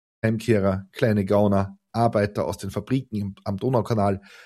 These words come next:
alle suchen sie für ein paar Schilling nach Ablenkung, nach einem Rausch oder nach einem Stück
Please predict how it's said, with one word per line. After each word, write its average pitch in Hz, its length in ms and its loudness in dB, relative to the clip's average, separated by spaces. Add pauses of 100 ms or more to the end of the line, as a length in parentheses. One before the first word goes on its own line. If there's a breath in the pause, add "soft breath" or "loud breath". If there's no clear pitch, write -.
(140 loud breath)
alle 165 240 4
suchen 123 380 -6
sie 113 320 -4
für - 180 -6
ein 135 140 -2
paar 143 160 -6
Schilling 98 320 -4
nach 113 240 -4
Ablenkung, 107 680 -2 (200 soft breath)
nach 123 160 -8
einem 95 220 -8
Rausch 123 420 2 (160)
oder - 460 0
nach 143 180 -4
einem 110 200 0
Stück - 360 -12